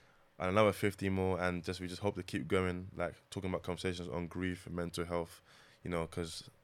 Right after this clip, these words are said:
they're important and they're not spoken about a lot amongst men. So we hope that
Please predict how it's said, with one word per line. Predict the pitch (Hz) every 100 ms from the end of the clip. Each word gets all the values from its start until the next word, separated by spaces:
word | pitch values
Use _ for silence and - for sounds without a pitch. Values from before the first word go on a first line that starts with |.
| -
they're | 87
important | 82 90 98 82 73
and | 87 85 80 - - - - -
they're | 95
not | 101
spoken | - 104 95
about | 87 82
a |
lot | 87 90 -
amongst | 87 90 85 92
men. | 95 85
So | - 87 85
we | 82 87
hope | 92 -
that | 87 85